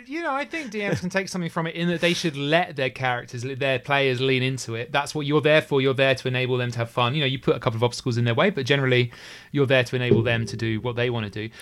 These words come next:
No, but I meant, you know, it, it works, works both in that real world, you know, when you're, you know,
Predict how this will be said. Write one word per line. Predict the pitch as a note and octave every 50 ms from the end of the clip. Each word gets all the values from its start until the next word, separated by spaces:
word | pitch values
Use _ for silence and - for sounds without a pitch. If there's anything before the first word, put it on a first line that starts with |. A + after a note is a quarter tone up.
| - -
No, | G#3+ A3+
but | G#3+ A3
I | A3+
meant, | A3 A3+ G#3+ G3 A3+
you | G#3+ G#3
know, | G3+
it, | F#3+ F#3 F3 F3+ -
it | F3+ F#3 F#3+ F#3+ F3 D#3+
works, | F#3+ G3+ G3+ G3 - - -
works | F3+ D#3+ F3 F#3 F#3+ F3+ - -
both | - F3+ F3+ F3+ -
in | E3+ D#3+
that | D#3 D3 C#3+
real | C#3 D#3 F#3 F#3 F3+ F3
world, | D#3+ C#3 D3 C#3 C3+ C3 B2+ B2+ A#2+ A#2+ A#2 A#2 -
you | F3+ C#3
know, | C3 B2+ A#2+ A#2 A#2 A2+ A#2 - - -
when | E3 D#3 C#3 D3+ C#3+ C#3
you're, | C#3 C3+ C3 B2+ B2 B2 A#2+ A#2+ A#2+ A#2+ - _ - - - - _ _
you | F3 E3+ D3+
know, | D3 C#3 C3 B2 A#2+ A#2+